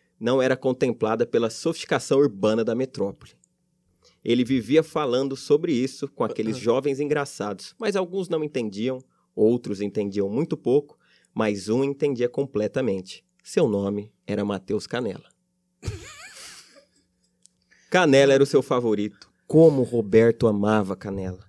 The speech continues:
Speaker 2: É muito
Speaker 1: Via
Speaker 2: aleatório.
Speaker 1: nele o Chico Bento encarnado.
Speaker 2: <laughs>
Speaker 1: Via naqueles pezinhos de sola vermelha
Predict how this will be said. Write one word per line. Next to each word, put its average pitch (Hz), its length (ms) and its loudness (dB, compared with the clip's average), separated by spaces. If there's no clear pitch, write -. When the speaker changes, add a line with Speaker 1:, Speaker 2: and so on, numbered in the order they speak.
Speaker 2:
É - 180 -10
muito 147 440 -10
Speaker 1:
Via 143 140 -6
Speaker 2:
aleatório. 151 300 6
Speaker 1:
nele 170 260 8
o 160 40 8
Chico - 440 0
Bento 175 360 2
encarnado. 127 580 0
Speaker 2:
<laughs> - 1300 4
Speaker 1:
Via 311 240 4
naqueles 165 560 2
pezinhos 160 720 4
de 131 120 -6
sola 123 420 0
vermelha 113 680 0